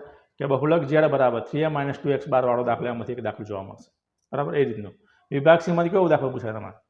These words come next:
તો બહુલક શોધો, બહુલકનું સૂત્ર મૂકવાનું, સા-, સીધો તમારે દાખલો ગણવાનો. વિભાગ ડીમાંથી એક્સ અને વાય ની કિંમત શોધવાળો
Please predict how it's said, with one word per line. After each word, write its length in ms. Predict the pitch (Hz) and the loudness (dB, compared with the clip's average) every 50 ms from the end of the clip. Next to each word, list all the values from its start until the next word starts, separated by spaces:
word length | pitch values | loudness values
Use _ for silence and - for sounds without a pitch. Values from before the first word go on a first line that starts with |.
| _ _ _ _ _ _ _ - - _ _ _ _ _ | _ _ _ _ _ _ _ -20 -20 _ _ _ _ _
તો 80 | - 151 | -2 2
બહુલક 340 | 151 156 156 175 170 160 | 2 4 4 4 4 4
શોધો, 440 | 160 - 156 151 131 120 104 104 107 - - - | 2 2 0 -2 0 -2 -6 -8 -10 -14 -4 0
બહુલકનું 340 | 127 139 151 160 160 151 | 2 4 4 4 4 2
સૂત્ર 260 | 143 - 156 156 175 180 | 0 -2 -2 0 0 0
મૂકવાનું, 380 | 175 175 180 190 175 170 160 | 0 0 2 0 0 0 0
સા-, 280 | - 156 143 143 143 - | 2 2 2 2 0 -4
સીધો 180 | - 156 151 151 | -4 -2 0 0
તમારે 240 | 147 139 135 131 131 | 0 0 -2 0 0
દાખલો 240 | 127 117 123 117 | 0 0 0 -2
ગણવાનો. 440 | 113 120 113 107 101 95 92 - - _ _ - - - - - - | -4 -4 -6 -6 -8 -10 -12 -16 -20 _ _ -20 -20 -20 -20 -8 -4
વિભાગ 340 | 135 139 139 165 170 170 170 | 0 4 8 8 8 8 8
ડીમાંથી 420 | 170 170 160 147 135 123 113 104 101 - - - _ _ _ _ _ _ _ _ _ _ _ _ _ - | 4 2 2 2 0 -2 -4 -8 -16 -18 -20 -20 _ _ _ _ _ _ _ _ _ _ _ _ _ -2
એક્સ 340 | 190 170 180 180 - - | 0 0 0 0 -4 -6
અને 120 | 180 160 156 | -2 0 4
વાય 220 | 147 151 147 147 | 8 8 8 8
ની 160 | 147 147 147 | 6 2 -2
કિંમત 260 | 143 - 147 131 131 127 | -2 -4 -4 -4 -4 -4
શોધવાળો 460 | - 131 117 107 104 101 98 95 | -4 -6 -6 -4 -4 -4 -4 -4